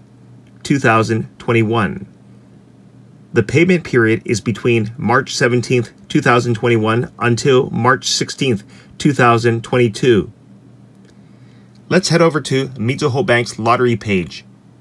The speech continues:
You're looking at Mizuho Bank's lottery page. You need to go to this target and then select Jumbo Takarakuji Kuji. Then scroll down.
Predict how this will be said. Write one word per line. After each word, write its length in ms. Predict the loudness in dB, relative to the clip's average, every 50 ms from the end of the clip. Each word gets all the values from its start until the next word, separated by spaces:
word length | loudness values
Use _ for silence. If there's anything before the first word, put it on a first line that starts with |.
| _ -20 -20 _ -20 -20 -20 -20 -20 -20 -20 -20 -20 -20 -20 _
You're 80 | -20 -16
looking 260 | -16 -16 -14 -12 -12
at 140 | -12 -10 -10
Mizuho 380 | -12 -8 -6 -6 -6 -6 -4 -4
Bank's 340 | -4 -4 -4 -6 -10 -8
lottery 360 | -2 0 2 2 2 0 -2 -2
page. 460 | -2 -4 -4 -4 -4 -6 -12 -16 -16 -20 -20 -20 -20 -20 -20 -20 -20 -20 -20 -20 -20 -20 -20 -20 -20 -20 -20 -20 -20 -20 -20 _ -20 -20 -18 -6
You 120 | -4 -2
need 160 | -2 -2 -4 -8
to 100 | -8 -4
go 180 | -2 -2 -2
to 140 | -2 -4 -6
this 220 | -4 -4 -6 -6
target 500 | -10 -6 -2 -2 -2 0 0 -2 -4 -4 -10 -20 -20 -20 -20 -20 -20 -20 -20 -20 -20 -20 _ -20 -20 -20 -20 -20 -20 -20 -20 -20 -20 -20 -20 -20 -20 -20 -20 -20 -20 -20 -16 -10
and 160 | -6 -2 0
then 160 | 0 0 0
select 480 | -2 -4 -4 -2 -2 -4 -4 -4 -12 -20 -20 -20 -20 -20 -20 -20 -18 -12 -12 -8
Jumbo 640 | -2 -2 0 0 -2 -2 -2 -2 -2 -2 -4 -10 -16 -20 -20 -10
Takarakuji 720 | -6 -6 -4 -4 -2 -2 -2 -2 -2 -4 -6 -6 -8 -8
Kuji. 420 | -6 -6 -6 -6 -4 -6 -6 -6 -8 -18 -20 -20 -20 -20 -20 -20 -20 _ -20 _ _ -20 -20 -20 -20 -20 -20 -20 -20 -20 -20 -20 -20 -20 -20 -20 -20 -20 -20 -20 -20 -20 -20 -20 -20 -20 -20 -20 -20 -20 -20 -20 -20 -20 -20 -20 -20 -20 -20 -20 -20 -20 -20 -20 -20 -14 -8
Then 120 | -8 -6
scroll 300 | -6 -4 -4 -2 -2 0
down. 560 | 0 0 0 0 -2 -4 -6 -8 -12 -16 -20